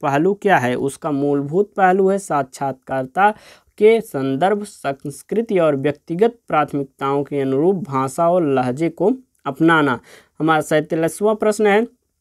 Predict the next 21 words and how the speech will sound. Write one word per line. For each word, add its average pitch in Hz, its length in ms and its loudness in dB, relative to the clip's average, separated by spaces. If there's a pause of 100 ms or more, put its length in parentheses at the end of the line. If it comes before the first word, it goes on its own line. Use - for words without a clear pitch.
(300)
निम्नलिखित 185 420 2
दस्तावेजों 196 720 2
में 214 100 2
सबसे 180 460 -2
सुविस्तृत 208 1120 -4
कौन 139 360 0
सा 135 140 -2
है? 123 220 -6 (260)
जो 147 180 0
हमारा 139 340 2
यह, 160 360 2 (680)
इसमें 147 400 -2
दस्तावेज 147 580 0
के 151 140 -2
ऑप्शन 143 400 2
दिए 143 220 2
गए 131 180 0
हैं, 139 120 0
सीवी, 147 580 0
रिज्यूमे, 139 600 0
बायोडाटा, 131 800 0